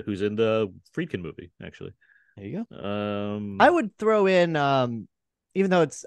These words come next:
Speaker 3: I, I know it's not technically a good movie, I'd throw in Deep Blue Sea.
Speaker 1: That's <laughs> it's,
Speaker 2: They're
Speaker 1: it's
Speaker 2: on
Speaker 1: a
Speaker 2: the, yeah, they're on that, that, uh, science ship.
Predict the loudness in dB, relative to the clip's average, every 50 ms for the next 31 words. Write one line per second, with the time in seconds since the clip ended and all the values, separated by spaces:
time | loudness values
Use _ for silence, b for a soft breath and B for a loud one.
0 | -16 -16 -18 -18 _ _ _ _ _ _ 0 2 2 4 4 4 4 4 0 -4
1 | -6 -4 -4 -4 -4 -4 -6 -6 -4 -4 -6 -6 -4 -4 -4 -2 -2 -2 -2 -2
2 | -2 -2 0 0 0 0 -2 -2 0 2 2 2 0 0 0 0 0 0 -2 -4
3 | -4 -4 -4 -2 0 0 0 0 -2 -2 -2 -4 -10 _ _ _ _ _ _ _
4 | -6 -6 -6 _ _ -12 -12 -12 -12 -6 -4 -2 -2 -2 -4 -4 -4 -4 -4 0
5 | 2 4 4 4 4 4 4 2 4 4 4 6 6 6 4 4 4 4 4 4
6 | 2 2 2 2 2 2 4 4 4 2 2 2 0 0 -2 -2 -4 -4 -4 -2
7 | -2 -2 -4 -6 -8 -10 -12 -6 -6 -6 -6